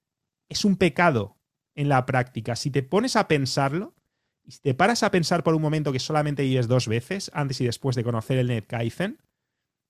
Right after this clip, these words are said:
el desperdicio de tu vida, de tu ser, de tu talento, de tus capacidades, que supone pasar tiempo fuera de la zona, de la zona de excelencia, el precio que pagas por ello,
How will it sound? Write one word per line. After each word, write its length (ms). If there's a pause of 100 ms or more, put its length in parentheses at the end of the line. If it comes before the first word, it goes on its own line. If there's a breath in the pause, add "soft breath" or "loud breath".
(500)
el 160
desperdicio 1160 (320)
de 220
tu 220
vida, 440 (680)
de 180
tu 180
ser, 380
de 100
tu 140
talento, 460
de 80
tus 200
capacidades, 720 (320 soft breath)
que 100
supone 720 (920)
pasar 380
tiempo 340
fuera 300
de 80
la 120
zona, 460
de 160
la 100
zona 200
de 60
excelencia, 600 (300 soft breath)
el 200
precio 300
que 120
pagas 400
por 180
ello, 300